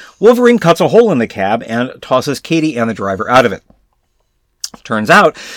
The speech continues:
this was the right thing to do, as the cyborg ma-, as the cyborg maniacs shell the car with R P Gs. In a conveniently placed vacant lot, Logan begins to speak, but it's Japanese?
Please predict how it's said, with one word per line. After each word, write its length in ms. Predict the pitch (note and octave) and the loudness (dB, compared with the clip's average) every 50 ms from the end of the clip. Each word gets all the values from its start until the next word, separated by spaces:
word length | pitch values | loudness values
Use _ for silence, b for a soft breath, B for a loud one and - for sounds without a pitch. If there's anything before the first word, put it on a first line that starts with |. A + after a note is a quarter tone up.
| B B B B B B _ | B B B B B B _
this 200 | - D4 - - | 0 0 2 2
was 140 | E4 C4+ - | 2 2 4
the 60 | A3 | 4
right 200 | E3+ D#3 D3+ D#3 | 4 4 2 2
thing 120 | - D#3+ D#3+ | 0 -2 -2
to 80 | E3 | 0
do, 280 | F3+ A#3 B3 D3+ G#2 G2+ | 2 2 2 2 2 0
as 300 | G#2+ G#2+ A2 A#2 A#2+ G#2+ | -2 2 2 2 2 2
the 100 | B2+ B2+ | -2 -4
cyborg 540 | A2+ - - C#3 D3+ E3 D3 D#3 E3 E3+ C#3+ | -4 0 2 2 2 4 4 2 0 0 0
ma-, 340 | D3 E3+ G3+ G#3+ - - C3 | -2 -2 -4 -4 -4 -4 -4
as 200 | C#3 C#3 A2 G2+ | -4 -4 -4 -6
the 80 | A#2+ C3+ | -8 -6
cyborg 680 | - - - D3 D#3 E3+ D#3+ D#3+ E3 E3 D3+ D#3+ - | -6 -2 2 2 2 2 4 2 2 2 2 0 -2
maniacs 640 | B2+ C#3+ F#3 G#3 E3 A#2 G#2+ G2+ A2+ A#2+ - - - - _ _ _ | -2 -2 0 0 0 0 0 -2 -4 -6 -8 -12 -14 -18 _ _ _
shell 420 | - - - - G3+ G3+ A3 G#3+ | -10 -4 0 2 4 4 4 2
the 100 | G3 F3 | 0 0
car 260 | - C#3+ C3+ B2+ B2+ B2 | 2 2 4 4 4 2
with 220 | C3 B2+ A#2+ - | 0 -2 -4 -4
R 160 | G2 G2 G2 | -6 -8 -6
P 100 | F#2 A2 G#2 | -6 -6 -4
Gs. 400 | G#2 A#2 G#2+ - - - - _ _ _ _ _ _ _ _ _ _ _ _ _ _ _ _ _ _ _ _ _ _ - - - - | -4 -4 -4 -6 -10 -18 -20 _ _ _ _ _ _ _ _ _ _ _ _ _ _ _ _ _ _ _ _ _ _ -20 -20 -12 -6
In 100 | - D#3 | -4 -2
a 40 | C#3+ | -2
conveniently 640 | - D#3 C#3 C3 D#3 A#3+ C#4 D4+ C#4+ A#3+ G#3+ G#3+ G3+ | -2 -2 -2 -2 -2 -2 -2 -2 -6 -6 -6 -8 -8
placed 320 | - - F3+ F3 D#3 - | -6 -4 -4 -4 -4 -8
vacant 380 | D3 G#2 A2+ G#2+ - B2 A2 - | -8 -6 -6 -6 -6 -8 -8 -4
lot, 260 | F3+ F3+ D#3+ D3+ - | 0 0 0 0 -2
Logan 400 | B2 C3 C3 E3+ G3+ G#3+ F#3+ D#3+ | -4 -2 -2 -2 0 -2 -4 -6
begins 360 | C3+ A#2+ B2 D3 D#3 D#3 - - | -6 -6 -6 -6 -6 -6 -8 -10
to 100 | C#3 A2 | -10 -10
speak, 280 | - - A#3 F3 - | -6 -4 -4 -4 0
but 120 | - C#3 B2+ | 0 2 2
it's 260 | B2 A#2 - - B B B B B B B _ _ _ - C3+ | 2 0 -2 -6 B B B B B B B _ _ _ -20 -16
Japanese? 1080 | G#2 F#2 G2 G#2+ C3 E3 F#3+ F#3+ C#3 B2 A#2+ A#2+ C3+ F3 B3 D#4 E4 D4 - - - | -12 -8 -2 2 2 2 2 2 2 2 2 2 2 0 -2 -2 -4 -4 -6 -8 -10